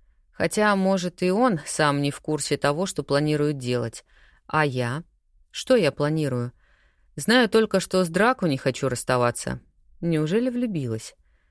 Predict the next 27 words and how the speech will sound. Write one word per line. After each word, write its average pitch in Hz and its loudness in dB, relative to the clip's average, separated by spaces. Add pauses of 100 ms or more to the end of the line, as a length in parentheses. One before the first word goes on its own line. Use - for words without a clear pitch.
(580)
Покосившись 175 0
на 175 2
мужчину, 165 0
который 139 0
стоял 156 2
рядом, 175 2
задумчиво 151 -2
копаясь 170 0
в - -12
своем 147 2
райтере, 196 2 (420)
я 226 2
почувствовала 208 0
некоторое 170 2
смущение. 117 -4 (540)
Уж 151 -6
слишком 156 -2
притягательно 147 0
он 123 -2
выглядел. 123 -4 (500)
Уверенный 190 2
в - -8
себе, 175 0 (100)
решительный, 143 -2
серьезный, 147 0
когда 147 -2
необходимо. 139 0